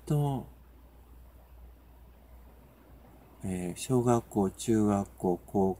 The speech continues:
校と、学校でトイレをしたことがありません。代弁はしたことはあるかもしれません。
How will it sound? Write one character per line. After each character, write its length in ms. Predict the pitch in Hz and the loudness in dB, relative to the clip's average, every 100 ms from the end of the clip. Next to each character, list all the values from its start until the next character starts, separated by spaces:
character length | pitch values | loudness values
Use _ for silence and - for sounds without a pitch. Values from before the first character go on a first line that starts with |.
| - | -4
校 260 | 95 92 90 - | 0 0 -2 0
と、 220 | 101 90 - - - - - - - - - | 0 0 -12 -20 -20 -20 -20 -20 -20 -20 -8
学 240 | - 107 - | -2 -2 0
校 240 | 120 113 | 2 2
で 600 | 110 113 107 101 95 - - - _ - | 4 2 2 0 -2 -6 -16 -20 _ -4
ト 160 | 156 | 0
イ 60 | 143 | 2
レ 80 | 104 | 2
を 80 | 85 | -2
し 80 | |
た 140 | - 95 | -6 -8
こ 100 | - | -4
と 120 | 95 | -4
が 100 | 90 | -2
あ 40 | |
り 80 | 95 | -2
ま 140 | 104 95 | -4 -6
せ 220 | - 90 | -4 -4
ん。 120 | 78 - - - - - - - - - | -6 -12 -20 -20 -20 -20 -20 -20 -20 -4
代 200 | 135 156 | 2 4
弁 160 | 156 143 | 4 2
は 100 | 139 | -2
し 60 | |
た 120 | - 113 | -4 -6
こ 120 | 101 | -2
と 160 | 92 85 - - - | 0 0 -2 -10 -6
は 180 | 87 87 | -2 0
あ 60 | |
る 120 | 101 - | -2 -4
か 160 | - | -8
も 120 | 87 | -8
し 120 | 92 92 | -6 -4
れ 80 | |
ま 140 | 85 80 | -4 -4
せ 140 | 90 | -6
ん。 160 | 80 | -8